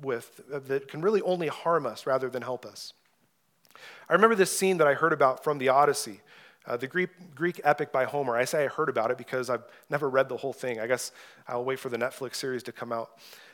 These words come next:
Uh, but there's this scene in the Odyssey where Ulysses and his ship's crew, they're tempted by the siren call. Uh, mermaids, and they're not Disney mermaids, they're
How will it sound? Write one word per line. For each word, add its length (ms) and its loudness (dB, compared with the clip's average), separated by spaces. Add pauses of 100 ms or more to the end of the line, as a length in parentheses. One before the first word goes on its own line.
Uh, 140 0
but 160 4
there's 240 4
this 160 0
scene 300 0
in 80 2
the 120 2
Odyssey 540 2 (480)
where 160 4
Ulysses 720 0 (140)
and 120 -2
his 140 -2
ship's 480 0 (180)
crew, 400 0
they're 140 2
tempted 420 0
by 160 6
the 140 2
siren 680 2
call. 520 -6 (460)
Uh, 240 -2
mermaids, 580 2
and 80 -8
they're 60 2
not 260 4
Disney 300 2
mermaids, 480 -2
they're 200 -2